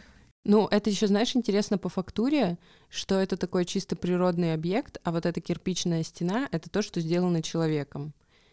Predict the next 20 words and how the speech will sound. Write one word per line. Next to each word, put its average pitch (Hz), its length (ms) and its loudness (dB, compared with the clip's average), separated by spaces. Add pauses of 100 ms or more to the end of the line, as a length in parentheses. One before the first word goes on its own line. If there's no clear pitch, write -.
(200)
И 180 360 0
вот 170 160 -2
это 170 220 0
внедрение 165 1160 0
как 156 180 -6
будто 156 300 -4
бы 147 140 -4
природы 165 920 -2
в 151 760 -4 (320)
индустриальное, 170 960 -4
ну, 170 200 -6
или 151 140 -4
в 151 100 -6
городское 160 680 0
пространство, 175 840 -4
оно 165 600 2
очень 175 280 -2
много 180 200 0
смыслов 165 520 -4
создает. 147 640 -4